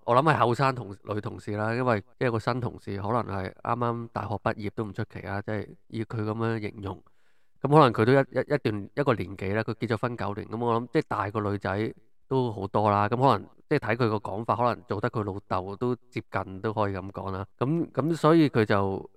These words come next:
即係有少少就係，即係鍾意一個好似爸爸級嘅同事啦。嗱，咁我自己覺得呢，就有陣時都，都常見嘅喎，呢樣嘢啊。誒，一開始冇乜接觸，跟住老細同，分咗佢哋一齊合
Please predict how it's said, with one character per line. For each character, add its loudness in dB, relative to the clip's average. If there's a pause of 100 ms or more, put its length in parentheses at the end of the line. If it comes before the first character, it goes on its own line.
(140)
即 4
係 4
有 4
少 2
少 0
就 2
係， -2 (160)
即 4
係 4 (140)
鍾 4
意 4
一 6
個 4
好 2
似 0
爸 -4
爸 4
級 -4 (140)
嘅 -4
同 -16 (120)
事 -10
啦。 0 (260)
嗱， 2
咁 8
我 12
自 6
己 8
覺 6
得 8
呢， 6
就 4
有 6
陣 8
時 2
都， 4
都 2
常 2
見 -2
嘅 -4
喎， -2
呢 2
樣 4
嘢 -4
啊。 -6
誒， 0
一 0
開 8
始 2
冇 2
乜 4
接 -2
觸， 4
跟 2
住 2
老 0
細 -2
同， -16 (120)
分 0
咗 2
佢 0
哋 0
一 0
齊 -4
合 -6